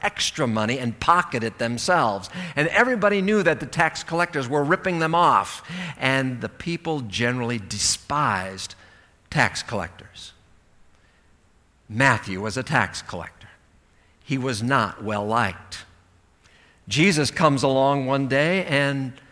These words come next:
calls him to be one of his disciples, one of his followers. And Matthew follows him.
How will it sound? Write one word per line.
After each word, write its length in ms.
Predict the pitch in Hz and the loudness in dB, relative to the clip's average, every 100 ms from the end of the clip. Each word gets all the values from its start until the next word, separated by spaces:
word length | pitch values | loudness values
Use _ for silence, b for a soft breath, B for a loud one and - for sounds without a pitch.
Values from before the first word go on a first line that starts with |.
| b b b b | b b b b
calls 460 | - 160 190 214 - | -2 4 4 4 4
him 180 | 202 | 4
to 80 | 185 | 4
be 120 | 180 | 4
one 220 | 208 202 214 | 4 2 2
of 100 | 175 | 0
his 180 | 208 | -2
disciples, 640 | 214 220 233 233 233 135 117 | 0 0 2 2 0 -4 -4
one 140 | 147 | 0
of 80 | 160 | 0
his 140 | 170 160 | 0 0
followers. 760 | 175 190 202 156 123 - - - b b b b b b b b _ - | 2 2 2 -2 -6 -12 -18 -20 b b b b b b b b _ -12
And 140 | 95 | -6
Matthew 320 | 110 131 139 151 | -2 -2 -2 -6
follows 500 | 175 170 147 101 - | -2 -2 -2 -6 -8
him. 180 | 90 | -10